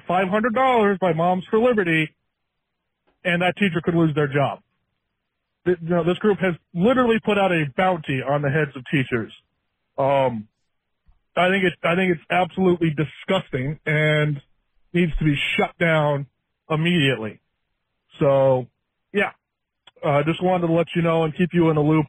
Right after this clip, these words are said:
on that. And, uh, if you could broadcast that out there and make sure that people are aware of the atrocities going on here in New Hampshire.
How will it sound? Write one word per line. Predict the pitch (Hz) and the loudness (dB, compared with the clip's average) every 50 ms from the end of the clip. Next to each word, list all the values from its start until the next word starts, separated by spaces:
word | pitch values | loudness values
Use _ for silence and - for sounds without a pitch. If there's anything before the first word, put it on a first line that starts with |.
| - - | -2 -4
on | 151 143 143 135 135 | -2 0 0 -2 -2
that. | 135 139 135 117 117 - _ - | -2 -2 -2 -2 -4 -8 _ -10
And, | - 135 131 131 | -6 -6 -2 0
uh, | 131 131 131 131 135 | 0 2 2 2 0
if | 127 117 | 0 0
you | 151 165 | 0 0
could | 156 - 160 147 | 0 0 -2 -2
broadcast | 131 156 156 160 151 - - 160 156 151 - - | 0 0 0 0 -2 -2 -2 -2 -2 -2 -2 -2
that | 156 147 143 | -2 0 2
out | 139 139 135 - | 2 0 0 0
there | - 151 147 139 135 | 0 0 2 2 0
and | 131 131 | 0 0
make | 139 147 143 | -2 -4 -4
sure | - - 151 143 | -2 0 0 0
that | 139 131 - | 0 0 -2
people | - 160 156 147 143 | 0 -2 0 0 0
are | 139 135 139 | 2 2 2
aware | 143 147 170 170 160 156 143 | 2 2 2 2 2 2 2
of | 139 135 131 123 - _ _ _ _ _ _ _ _ _ _ _ _ - | 2 0 0 -4 -12 _ _ _ _ _ _ _ _ _ _ _ _ -2
the | - 151 | 0 0
atrocities | 156 - - 175 170 156 - - 156 147 139 | 0 2 0 0 0 0 -2 -2 -2 -2 0
going | 131 156 151 147 143 | 0 0 0 2 2
on | 147 143 143 135 | 0 0 0 0
here | 127 151 147 143 139 | 0 0 0 0 0
in | 135 | 0
New | 135 127 | 0 0
Hampshire. | 139 139 139 131 - - 135 127 120 117 | 2 2 0 0 -2 -2 0 0 -2 -2